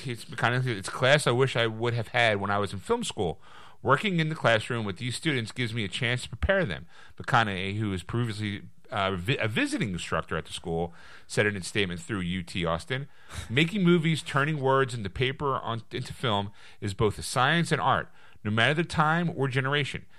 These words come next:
The elements of truth and genuine joy for the process are timeless.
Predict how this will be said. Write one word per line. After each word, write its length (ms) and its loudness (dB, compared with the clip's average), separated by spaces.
The 120 -4
elements 380 0
of 80 -6
truth 380 -2
and 100 -2
genuine 400 0
joy 340 0
for 240 -8
the 80 -6
process 540 2
are 60 -6
timeless. 640 0